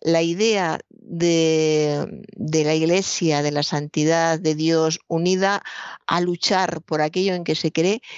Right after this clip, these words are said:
es indisoluble en, en esa época. Y esto, eh, se puede ver manifestado muy claramente, por eso me entusiasma tanto el tema, perdón si me estoy enrollando, pero el tema me entusiasma,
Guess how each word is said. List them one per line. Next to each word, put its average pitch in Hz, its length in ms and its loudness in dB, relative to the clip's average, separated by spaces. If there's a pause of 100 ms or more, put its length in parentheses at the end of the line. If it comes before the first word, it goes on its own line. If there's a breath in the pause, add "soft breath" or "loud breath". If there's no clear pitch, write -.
(120)
es - 340 0
indisoluble 185 920 2
en, 160 220 -4
en 165 160 0
esa 160 320 0
época. 147 440 -2 (280 loud breath)
Y 196 260 2
esto, 285 640 -2
eh, 185 340 0
se 185 240 -2
puede 226 340 0
ver 185 320 2
manifestado 175 800 -2
muy 196 120 0
claramente, 190 480 0
por 190 80 -2
eso 196 100 -2
me 196 80 2
entusiasma 190 560 0
tanto 180 240 0
el 165 140 -2
tema, 196 240 0
perdón 185 300 0
si 196 100 -2
me 196 80 4
estoy 185 320 2
enrollando, 170 520 -2
pero 175 140 0
el 165 80 -2
tema 202 160 0
me 196 100 0
entusiasma, 190 600 -2